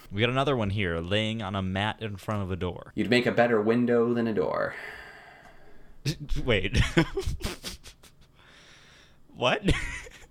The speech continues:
Speaker 1: Uh, isn't that the opposite of how that expression usually goes?
Speaker 2: Yeah, I think so.
Speaker 1: <laughs> But this cat in particular would make a better window than a door.
Speaker 2: It would,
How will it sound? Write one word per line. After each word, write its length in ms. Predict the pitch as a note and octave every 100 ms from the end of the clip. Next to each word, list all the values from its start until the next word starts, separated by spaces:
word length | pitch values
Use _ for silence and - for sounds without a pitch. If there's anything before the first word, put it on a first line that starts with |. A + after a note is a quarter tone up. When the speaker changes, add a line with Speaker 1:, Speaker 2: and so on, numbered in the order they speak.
| - - -
Speaker 1:
Uh, 100 | C#3+ -
isn't 160 | C#3+ G3
that 160 | G#3
the 120 | D#3
opposite 380 | D#3+ E3 D3 C3+
of 80 | C3 B2
how 160 | E3+
that 160 | B2+ A#2+
expression 540 | C3+ - D3+ - D#3
usually 340 | D#3+ E3 E3 E3+
goes? 380 | F3+ F#3+ - - - - - - - - - _ - _ _ _ _ -
Speaker 2:
Yeah, 200 | D3+ C#3
I 60 |
think 160 | A#2+ B2+
so. 300 | - E2+ - - _ - - - - -
Speaker 1:
<laughs> 80 | - - C#3 - - F#3+ - - - - - - _ - - - - - -
But 160 | B2+
this 180 | C3+ -
cat 240 | - B2
in 120 | G#2+ G#2
particular 400 | G#2 G2+ G#2+ G2+
would 140 | G2
make 120 | G2+
a 60 | G2+
better 260 | G#2 A2
window 300 | G#2 G#2 G#2+
than 160 | G2+ F#2+
a 60 | E2+
door. 380 | F2+ D#2+ - - - _ _ _
Speaker 2:
It 180 | - A#2
would, 380 | C#3 G#3+ A2+ -